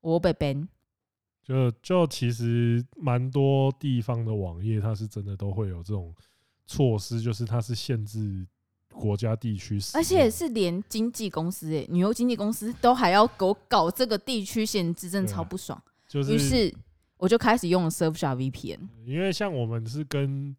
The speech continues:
Speaker 2: 日本关系很密切，可是很遗憾的一件事情就是，我觉得日本应该算是全世界最喜欢锁区的国家。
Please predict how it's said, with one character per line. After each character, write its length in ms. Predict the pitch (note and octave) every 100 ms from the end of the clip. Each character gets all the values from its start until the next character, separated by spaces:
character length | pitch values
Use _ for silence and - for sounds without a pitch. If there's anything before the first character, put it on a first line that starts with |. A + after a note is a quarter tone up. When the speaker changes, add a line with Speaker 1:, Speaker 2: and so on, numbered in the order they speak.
| _ _ _ _ _
Speaker 2:
日 200 | D#3+ B2+
本 220 | G#2 F#2+ G2
关 260 | A#2+ A#2+
系 240 | A#2+ A#2+ A2
很 160 | G#2+
密 280 | F#2 A#2 A2
切， 300 | G2 - G2
可 160 | F#2+ F#2
是 320 | C3 B2+ A2+ - _ _ _ _ _ _ _ _ _ _ _ -
很 200 | D3 B2+
遗 240 | C3 C3
憾 200 | D3+ E3+
的 100 | C#3
一 60 | B2+
件 180 | D3 C3+
事 180 | D3
情 200 | A#2+ G#2+
就 100 | A2+
是， 100 | B2+
我 160 | C3+ G2
觉 140 | B2+
得 80 | B2+ A#2+
日 120 | C3+
本 200 | A2 F#2
应 80 | G#2
该 160 | A2+ A2
算 160 | A#2
是 60 | A2+
全 180 | - G#2+
世 220 | G2 A2+
界 140 | A#2
最 160 | G#2 A2
喜 120 | -
欢 140 | F2 G#2
锁 220 | G2 E2
区 240 | - F#2+
的 100 | F#2
国 220 | E2+ E2
家。 360 | E2 E2+ E2